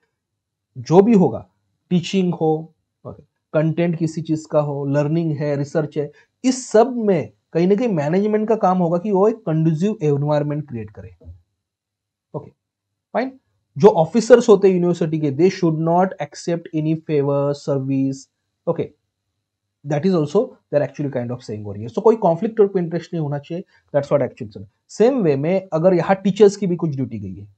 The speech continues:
कुछ मैनेजमेंट के बारे में, कुछ टीचर्स की भी यहाँ ड्यूटी है। टीचर्स की क्या ड्यूटी बताई गई है कि टीचर जो है उनका बिहेवियर ऐसा होना चाहिए कि they should kind of act as a role model for their students। Okay,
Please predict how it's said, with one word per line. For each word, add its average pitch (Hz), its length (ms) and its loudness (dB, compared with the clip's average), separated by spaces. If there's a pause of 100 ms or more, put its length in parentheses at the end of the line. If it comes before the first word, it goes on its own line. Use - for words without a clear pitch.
(160)
कुछ 139 180 -12
मैनेजमेंट 160 420 -4
के 190 80 0
बारे 180 200 4
में, 190 160 0
कुछ 196 220 -6
टीचर्स 196 320 0
की 190 100 -6
भी 160 120 0
यहाँ 127 160 -2
ड्यूटी 107 240 -12
है। 101 100 -20 (400)
टीचर्स 202 280 2
की 214 120 -6
क्या 208 140 2
ड्यूटी 196 260 -2
बताई 190 340 2
गई 190 180 -2
है 190 120 -2
कि - 400 -10
टीचर 214 400 2
जो 208 140 6
है 208 200 2 (340)
उनका 175 240 2
बिहेवियर 170 360 0
ऐसा 160 240 0
होना 160 180 0
चाहिए 165 260 -4
कि 202 100 -6
they 147 200 -4
should 170 220 -6
kind 143 280 -6
of 190 40 -8 (420)
act 143 320 -6
as 160 160 -2
a 180 80 0
role 156 420 2
model 147 320 2
for 135 100 -6 (100)
their 110 200 -10
students। 78 340 -20 (1120)
Okay, - 200 -12